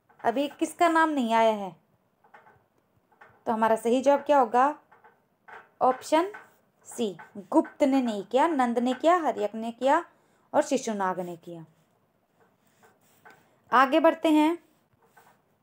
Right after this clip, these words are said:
अजातशत्रु किसका बेटा था?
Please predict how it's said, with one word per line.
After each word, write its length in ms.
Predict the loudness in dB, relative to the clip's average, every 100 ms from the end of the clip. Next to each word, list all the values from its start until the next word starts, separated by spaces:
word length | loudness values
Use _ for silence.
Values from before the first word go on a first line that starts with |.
| _ _ _ _ _ _ _ _ _ _
अजातशत्रु 1000 | 4 6 6 6 6 2 0 2 2 2 -4 _ _ _
किसका 380 | -2 0 2 6
बेटा 360 | 6 4 -2
था? 280 | -4 -10 -20